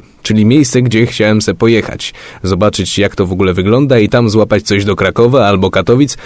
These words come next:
a stamtąd na Wrocław i dalej do siebie. Znaczy się, że gdyby nie stłuczka właściciela lokalu, wbiłbym się w sam środek powodzi, co mogłoby stać się sporym problemem w kontekście wydostania się stamtąd, czyli jakby się uprzeć,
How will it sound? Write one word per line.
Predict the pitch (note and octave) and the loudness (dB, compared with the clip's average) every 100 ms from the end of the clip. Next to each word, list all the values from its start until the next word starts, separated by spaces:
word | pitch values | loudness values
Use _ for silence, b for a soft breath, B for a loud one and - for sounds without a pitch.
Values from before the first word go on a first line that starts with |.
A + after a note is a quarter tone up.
| B B | B B
a | D3 D3 | -2 0
stamtąd | - A#2+ A#2+ G#2+ F#2 | 0 0 2 0 0
na | F#2+ F#2 | -2 -2
Wrocław | G#2 B2 C3+ G#2 - | 0 0 2 0 0
i | C3 | -2
dalej | C3+ G2+ F#2 | 0 0 0
do | F#2+ | -2
siebie. | - - - - _ _ | -4 -6 -10 -12 _ _
Znaczy | G#2+ G#2+ C3+ B2+ | -2 0 0 0
się, | D3 B2+ | 2 2
że | A2+ A2 | 2 0
gdyby | G2 A#2 A2 G#2+ | 0 0 2 2
nie | G#2 | 0
stłuczka | - C#3 - G#2 | 0 0 0 0
właściciela | G2+ - G#2 G2 G2 | 0 0 0 2 2
lokalu, | G2 F#2 E3 F#3 D#3+ | 2 2 2 4 2
wbiłbym | G2+ C3+ D3+ D3 C3+ | 2 2 4 4 2
się | - A2+ A2 | 2 0 0
w | - | 0
sam | A2 A#2 | 0 0
środek | A#2 G#2 A2 | 0 0 0
powodzi, | - G2+ F#2 F#2+ B2 B B - | -2 0 0 0 -2 B B -4
co | F3 | 0
mogłoby | F3 B2+ A#2 G2 | 2 2 2 0
stać | - G2+ | 0 -2
się | - G2 | -2 -4
sporym | - G#2 F#2+ | 0 0 0
problemem | F#2+ F2+ G2 G#2 | -2 0 0 0
w | G2 | 0
kontekście | F#2+ F#2 G2 - F#2+ | -2 -2 -4 -2 -2
wydostania | F2+ A#2 A#2+ - C#3 A2+ | 0 2 0 2 0 0
się | - F#2 | 0 -2
stamtąd, | - F#2 F#2+ C#3 D3+ | 0 -2 0 -2 -2
czyli | - C#3 | -2 0
jakby | B2+ A#2 A2+ | 2 2 0
się | A2+ | 0
uprzeć, | A2 A2+ C3 | 0 0 -2